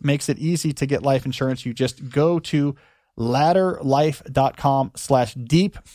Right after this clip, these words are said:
fill out the information. You could get this thing off of your to-do list in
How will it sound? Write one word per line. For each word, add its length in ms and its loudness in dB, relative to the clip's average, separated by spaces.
fill 260 0
out 140 2
the 80 -4
information. 500 -2
You 80 -4
could 180 -4
get 220 -2
this 220 -4
thing 320 0
off 180 -2
of 100 -4
your 200 0
to-do 340 -4
list 340 0
in 280 0